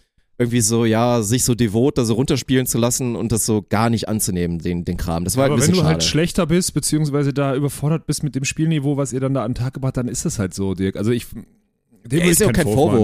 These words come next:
Speaker 2: machen.
Speaker 1: Das
Speaker 2: Ist
Speaker 1: ist,
Speaker 2: einfach
Speaker 1: es liegt, glaub ich,
Speaker 2: ja.
Speaker 1: einfach am, also so hart es klingt, es lag einfach daran, dass die halt zu wenig Material hatten. Aber war trotzdem
Speaker 2: Ja.
Speaker 1: cool,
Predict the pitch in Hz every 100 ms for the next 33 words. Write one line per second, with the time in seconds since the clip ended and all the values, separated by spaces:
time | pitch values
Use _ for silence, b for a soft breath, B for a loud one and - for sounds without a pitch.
0 | 101 120 135 156 143 131 160 160 139 123
1 | 127 - 117 113 110 113 107 117 104 104
2 | 135 - - 123 135 127 110 107 - 113
3 | 117 104 101 98 104 95 95 - 95 92
4 | 87 - - 82 85 85 131 151 170 180
5 | 101 156 185